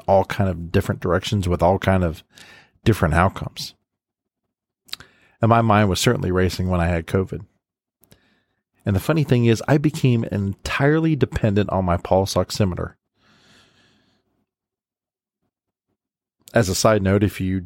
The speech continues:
don't have a pulse oximeter, I would recommend you go out and get one now. Twenty bucks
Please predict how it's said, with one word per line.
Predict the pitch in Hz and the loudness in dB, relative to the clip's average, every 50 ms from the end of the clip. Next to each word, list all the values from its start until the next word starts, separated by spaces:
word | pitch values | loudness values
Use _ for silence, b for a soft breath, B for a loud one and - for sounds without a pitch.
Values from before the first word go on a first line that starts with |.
| - - | -2 0
don't | 113 104 117 - 107 | 2 2 2 0 0
have | 95 95 90 | 0 0 0
a | 90 | 0
pulse | 87 - - 92 95 95 - | -2 0 0 0 2 2 0
oximeter, | 90 87 - - - 98 95 95 98 95 - | -2 -2 -2 -2 -2 0 0 2 2 2 2
I | - 92 | 4 4
would | 95 92 92 | 2 2 2
recommend | 87 85 87 - 98 92 87 87 87 82 | 2 0 0 0 0 0 0 0 -2 -2
you | 87 90 87 | -4 -4 -4
go | - - 95 87 85 | 0 2 2 4 4
out | 85 82 87 85 | 2 2 0 0
and | 87 | 0
get | 85 87 73 76 | -2 -2 -2 -2
one | 87 90 90 90 85 | -2 -2 0 0 0
now. | 80 82 82 80 80 87 101 107 - _ _ b b b b b b b b b b b | 0 2 2 2 2 2 0 0 -2 _ _ b b b b b b b b b b b
Twenty | - - 98 92 87 | -4 0 0 0 2
bucks | 76 82 80 82 - - - - - | 2 2 2 2 0 -4 -10 -10 -10